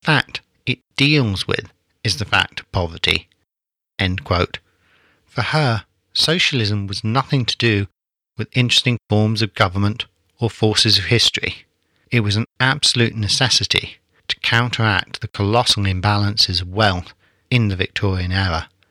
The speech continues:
Intellectualist socialism and economics was especially unappealing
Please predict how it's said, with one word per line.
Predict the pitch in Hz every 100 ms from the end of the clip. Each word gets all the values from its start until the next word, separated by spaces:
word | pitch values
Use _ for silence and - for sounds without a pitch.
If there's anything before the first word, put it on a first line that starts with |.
| _ _ _ _ _ _ _ _ 156
Intellectualist | 160 127 127 - - 107 - - -
socialism | - 120 117 - 110 104 107
and | 101
economics | 101 98 104 104 98 - - - _ _ _ -
was | 113 107
especially | 98 - 113 - 101
unappealing | 101 95 - 98 85 82